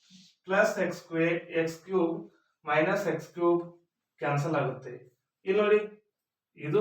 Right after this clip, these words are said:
ಮೈನಸ್ ಇದೆ, ಇದು ಮೈನಸ್ ಇದೆ. ಮೈನಸ್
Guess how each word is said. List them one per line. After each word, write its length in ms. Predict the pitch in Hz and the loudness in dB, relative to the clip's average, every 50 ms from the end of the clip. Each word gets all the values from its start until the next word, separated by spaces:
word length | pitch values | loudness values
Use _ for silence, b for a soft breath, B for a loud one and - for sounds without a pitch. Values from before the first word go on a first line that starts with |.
| 208 202 | 2 2
ಮೈನಸ್ 300 | 196 196 196 202 196 - - 202 | 0 0 0 0 -2 -2 -4 -2
ಇದೆ, 140 | 190 196 202 208 196 - - - _ 160 151 | -2 -2 -2 -2 -4 -8 -14 -20 _ -14 -6
ಇದು 140 | 151 185 185 185 | -2 -2 0 0
ಮೈನಸ್ 280 | 180 180 180 180 - - 175 | 0 -2 -4 -8 -10 -10 -12
ಇದೆ. 160 | 165 185 190 - - - _ _ _ _ _ _ _ _ _ _ _ 160 147 | -10 -10 -12 -14 -14 -20 _ _ _ _ _ _ _ _ _ _ _ -10 -4
ಮೈನಸ್ 340 | 147 151 170 185 185 - | -2 -2 0 -2 -2 -4